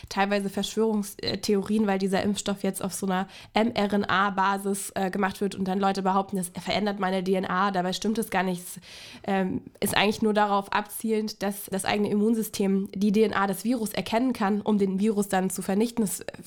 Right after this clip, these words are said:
verändert überhaupt nichts an der menschlichen D N A. Und da vielleicht auch nochmal ein Tipp,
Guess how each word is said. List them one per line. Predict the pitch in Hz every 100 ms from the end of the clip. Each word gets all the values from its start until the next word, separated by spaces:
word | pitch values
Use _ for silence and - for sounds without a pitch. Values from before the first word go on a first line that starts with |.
| -
verändert | 180 202 202 202
überhaupt | 190 190 185 214
nichts | 226 -
an | 208
der | 202
menschlichen | 202 208 202 202 190
D |
N | 190 196
A. | 185 196 202 - - - -
Und | 202
da | 196
vielleicht | 208 226 208 -
auch |
nochmal | 202 196 208 190
ein | - 196
Tipp, | - 233